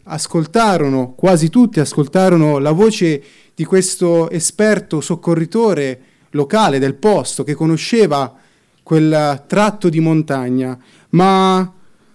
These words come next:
un, eh, un altro esperto che era insieme al gruppo, che aveva fatto questa, possiamo dire, escursione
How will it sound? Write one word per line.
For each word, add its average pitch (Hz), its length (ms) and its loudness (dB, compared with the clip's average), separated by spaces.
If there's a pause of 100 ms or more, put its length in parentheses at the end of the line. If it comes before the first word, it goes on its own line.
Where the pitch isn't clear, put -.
(380)
un, 180 340 4
eh, 160 680 0 (200)
un 160 160 2
altro 208 280 2
esperto 180 520 -2
che 165 100 -6
era 170 120 0
insieme 170 400 0
al 156 120 -2
gruppo, 170 720 -2
che 139 120 -8
aveva 139 120 -2
fatto 165 300 -4
questa, 143 540 -2
possiamo 139 360 -6
dire, 147 200 2
escursione 156 840 0